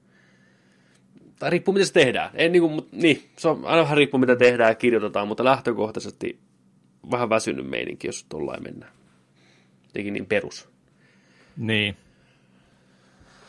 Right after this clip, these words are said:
Speaker 1: Mutta nähtäisikö
Speaker 2: Eka
Speaker 1: me jo
Speaker 2: traileria.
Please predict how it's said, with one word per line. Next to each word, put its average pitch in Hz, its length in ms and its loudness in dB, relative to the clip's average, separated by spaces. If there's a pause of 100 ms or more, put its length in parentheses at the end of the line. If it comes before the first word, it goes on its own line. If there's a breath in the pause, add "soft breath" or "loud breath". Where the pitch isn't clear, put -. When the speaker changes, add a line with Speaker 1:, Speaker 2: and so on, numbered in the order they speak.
(920 soft breath)
Speaker 1:
Mutta - 480 -8 (480 loud breath)
nähtäisikö 135 400 -2
Speaker 2:
Eka 120 120 2
Speaker 1:
me 110 60 4
jo 117 140 4
Speaker 2:
traileria. 117 460 2